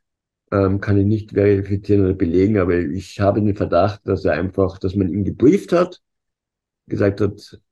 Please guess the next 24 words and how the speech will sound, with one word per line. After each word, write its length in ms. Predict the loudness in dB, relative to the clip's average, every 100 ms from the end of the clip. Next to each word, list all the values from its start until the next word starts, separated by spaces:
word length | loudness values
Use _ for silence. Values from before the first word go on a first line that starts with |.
| _
„So 140 | 0
und 140 | 2 2
so 200 | 0 -2
kommst 400 | -2 -2 -2 0
du 40 |
eh 80 | 0
gut 260 | 0 0
davon.“ 560 | -2 2 2 2 -2 -10 _ _ _
Und 520 | 0 4 4 2 -2 -4
jetzt 200 | -2 0
ist 100 | 0
er 80 |
zwar 200 | 0 -2
vielleicht 180 | 0 -2
als 120 | -2
Schauspieler 480 | 0 0 0 4 2
die 100 | 2
Karriere 340 | 0 2 4 2
geknickt, 580 | 0 -2 -2 -2 -2 0
aber 440 | 2 4 4 2
man 340 | 0 -4 -2 -2
wird 140 | -2
schon 180 | -2 -2
schauen, 460 | -2 0 0 -2